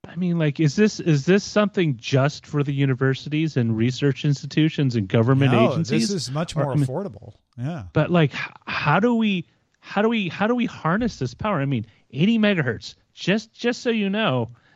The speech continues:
Speaker 1: that apple we, we were glowing over is less, less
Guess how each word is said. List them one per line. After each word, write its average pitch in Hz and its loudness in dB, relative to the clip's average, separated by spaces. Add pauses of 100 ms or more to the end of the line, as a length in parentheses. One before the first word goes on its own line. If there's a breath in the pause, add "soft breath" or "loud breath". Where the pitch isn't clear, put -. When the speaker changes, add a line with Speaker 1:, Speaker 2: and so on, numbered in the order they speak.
(160 soft breath)
Speaker 1:
that 170 -2
apple 151 0
we, 135 -4
we 139 -6
were 123 -2
glowing 165 2
over 120 0
is 131 -10
less, 202 -2 (220)
less 247 -2